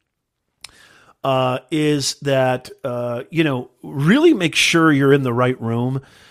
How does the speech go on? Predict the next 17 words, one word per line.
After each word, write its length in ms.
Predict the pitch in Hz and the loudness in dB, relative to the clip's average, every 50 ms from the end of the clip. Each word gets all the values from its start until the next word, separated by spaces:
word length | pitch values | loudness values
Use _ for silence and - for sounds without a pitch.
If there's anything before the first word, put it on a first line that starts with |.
| _ _ _ _ | _ _ _ _
and 320 | - 131 131 131 131 135 139 | -4 -2 -2 -2 -2 -2 -2
make 180 | 156 196 185 | -4 -4 -2
sure 480 | - - - - - 175 170 160 160 151 | -2 -2 0 0 0 0 0 2 0 0
that 240 | 135 139 135 135 _ - | 0 -2 -4 -4 _ -20
the 200 | - - 127 127 | -14 -8 -8 -8
people 360 | 120 - 151 180 175 185 180 151 | -4 -2 -2 0 2 4 4 4
who 140 | 156 151 | 4 4
are, 200 | 143 135 131 135 - - | 4 4 2 0 -2 -2
who 80 | 143 | -2
are 100 | 139 131 | -2 -2
giving 400 | 120 110 135 147 147 147 139 135 | -2 -2 -4 -4 -4 -4 -4 -4
information, 720 | 131 127 127 - - 123 113 120 135 160 156 - - 120 | -4 -6 -6 -8 -10 -10 -6 -4 -4 -4 -4 -4 -6 -8
or 80 | 113 110 | -8 -8
the 100 | 110 107 | -10 -8
people 300 | - 151 160 156 165 139 | -6 -6 -4 -2 -2 -2
who 140 | 131 135 123 | 0 0 0
are, 180 | 120 117 - | -2 -4 -6